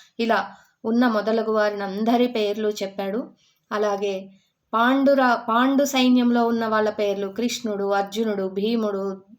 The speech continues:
యుధిష్ఠరుడు, దృష్టద్యుమ్నుడు, ఇలా అభిమన్యుడు, ద్రౌపది పుత్రులు ఐదుగురు, ఇలా వాళ్ళందరి పేర్లు చెప్పి, వీళ్ళందరూ కూడా యోధులే, మనవాళ్ళు యోధులే, అయినా సరే మన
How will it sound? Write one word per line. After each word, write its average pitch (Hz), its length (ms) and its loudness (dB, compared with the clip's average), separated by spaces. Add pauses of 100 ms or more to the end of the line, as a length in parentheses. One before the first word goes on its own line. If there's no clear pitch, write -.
(420)
యుధిష్ఠరుడు, 208 840 0 (640)
దృష్టద్యుమ్నుడు, 202 1040 -4 (280)
ఇలా 208 260 -2 (520)
అభిమన్యుడు, 208 800 0 (340)
ద్రౌపది 240 440 2
పుత్రులు 208 500 -2
ఐదుగురు, 202 540 0
ఇలా 233 200 2
వాళ్ళందరి 214 600 0
పేర్లు 202 360 -6
చెప్పి, 190 520 -8 (340)
వీళ్ళందరూ 247 680 2
కూడా 214 300 -2
యోధులే, 202 680 0 (280)
మనవాళ్ళు 226 600 2
యోధులే, 202 720 -2
అయినా 196 340 -6
సరే 226 460 -4 (520)
మన 226 580 0